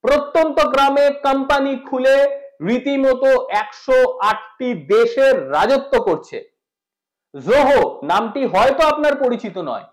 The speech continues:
কিন্তু যারা সফটওয়্যার সম্পর্কিত বিষয়ে একটু জ্ঞান রাখেন, এই কোম্পানিটিকে কিন্তু তারা চেনেন। আজ ভারতবর্ষের অন্যতম ধনীদের মধ্যে ইনি একজন।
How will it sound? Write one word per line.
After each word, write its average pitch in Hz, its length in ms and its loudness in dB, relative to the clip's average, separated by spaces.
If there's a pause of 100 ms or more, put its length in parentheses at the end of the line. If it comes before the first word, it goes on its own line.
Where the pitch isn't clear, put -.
(420)
কিন্তু 285 520 -2
যারা 202 640 0
সফটওয়্যার 269 540 0
সম্পর্কিত 277 720 -2
বিষয়ে 208 880 -4 (400)
একটু 240 420 -2
জ্ঞান 277 240 2
রাখেন, 233 540 -2 (160)
এই 185 160 -2
কোম্পানিটিকে 233 760 -2
কিন্তু 233 280 -8
তারা 220 220 -2
চেনেন। 135 440 -12 (800)
আজ 160 440 -2 (640)
ভারতবর্ষের 302 920 2 (300)
অন্যতম 269 760 0
ধনীদের 214 840 -2
মধ্যে 170 720 -4
ইনি 147 340 -10 (280)
একজন। 135 320 -14